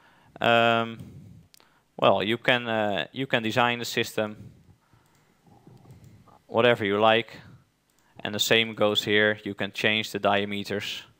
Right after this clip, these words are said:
and as you can see here, the, the coupling I just, uh, just created, it is custom. So that means this, um, yeah, this, this, um, this option is not standard available in the Georg Fischer piping system.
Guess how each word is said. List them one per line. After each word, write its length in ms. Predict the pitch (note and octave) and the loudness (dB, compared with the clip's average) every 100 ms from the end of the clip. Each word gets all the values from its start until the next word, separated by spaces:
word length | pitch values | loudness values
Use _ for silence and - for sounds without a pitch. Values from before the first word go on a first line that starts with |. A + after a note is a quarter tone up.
| _ _ _ _ _ _ _ _ _ _ _ - | _ _ _ _ _ _ _ _ _ _ _ -2
and 300 | C3+ C3+ - | 0 0 -2
as 200 | C3 - | -4 -2
you 80 | B2 | -2
can 140 | A#2+ | -2
see 260 | - C3 A2+ | 0 0 2
here, 400 | B2 C3+ - - | 4 4 2 -10
the, 720 | G#2+ A2 G#2+ G#2+ G#2 G#2 G#2 G#2 | 0 4 6 4 2 0 -2 -4
the 80 | B2 | 0
coupling 460 | C#3+ - C#3+ C#3 | 0 2 -4 -4
I 180 | - B2+ | -2 -2
just, 400 | B2+ B2+ A#2+ - | 0 -4 -4 -4
uh, 400 | A#2+ A#2+ A#2 A2+ | 0 0 0 -2
just 300 | A#2 A#2+ - | -4 -8 -4
created, 520 | C3 B2 A#2+ A#2+ - - - - - | 0 4 4 4 -4 -18 -20 -20 -4
it 180 | C3+ | 2
is 180 | C3 - | 2 2
custom. 600 | - - C3 - G2 F#2+ _ _ _ - | -2 2 2 2 -8 -8 _ _ _ -2
So 180 | A#2 | 2
that 180 | A2+ A#2+ | 4 2
means 440 | A#2 B2 C3+ - - | 0 -4 -6 -12 -6
this, 380 | G#2+ A#2+ - - | -2 0 -2 -6
um, 580 | A2 A2 G#2+ G#2 G#2 G#2 - _ _ - _ | -2 0 2 0 -4 -8 -18 _ _ -20 _
yeah, 220 | A2+ G2 | -2 -2
this, 320 | G2+ A#2+ - | -2 -6 -4
this, 460 | - A2+ A2 - - _ | -8 -8 -6 -8 -10 _
um, 540 | G#2 F#2+ F#2+ F#2+ F#2+ G2 _ _ _ _ _ _ _ _ - - | -10 -8 -8 -10 -14 -20 _ _ _ _ _ _ _ _ -18 0
this 160 | C#3 C#3 | 2 4
option 440 | D3+ - - B2 D3 | 2 2 0 -2 -2
is 160 | B2 | -4
not 180 | C3 C3 | 0 0
standard 460 | - C3+ B2+ B2 A#2+ | 2 4 4 2 2
available 540 | A2+ A#2 B2 A2+ B2 | 2 4 4 4 2
in 120 | - | 0
the 60 | A2+ | -4
Georg 280 | A2 A#2 A2+ | 0 0 0
Fischer 360 | - B2+ - | -2 -4 -2
piping 380 | A2 A#2+ G#2+ - | 0 2 0 -4
system. 440 | - G2+ - G2 | -10 -10 -10 -14